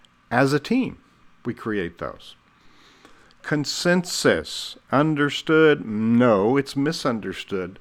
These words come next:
Learn and teach consensus. There's a whole module around consensus. Building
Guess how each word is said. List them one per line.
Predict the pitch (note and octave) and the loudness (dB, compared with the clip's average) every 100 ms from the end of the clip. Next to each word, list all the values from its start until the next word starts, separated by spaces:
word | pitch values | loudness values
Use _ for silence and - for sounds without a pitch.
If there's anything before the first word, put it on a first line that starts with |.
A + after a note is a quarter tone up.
| - - - _ | -20 -20 -20 _
Learn | A#2+ C#3 D#3 | -2 0 2
and | D#3+ D#3 | 0 -2
teach | - C#3+ - | -6 -8 -10
consensus. | - C#3+ - - D3 C#3+ - - - | -8 -8 -6 -4 -4 -6 -12 -12 -12
There's | - A2 | -12 -8
a | G#2+ | -8
whole | B2 B2+ C3 B2 | -4 -4 -2 -4
module | - A#2+ A#2 A2 A2 G#2 | -6 -6 -6 -4 -2 -2
around | G2+ G#2 G2+ - | -2 -4 -8 -12
consensus. | G2+ - - - A#2+ - E2+ - | -14 -14 -10 -8 -8 -8 -14 -8
Building | - C3+ C#3 C3 C3 | -2 0 2 0 -4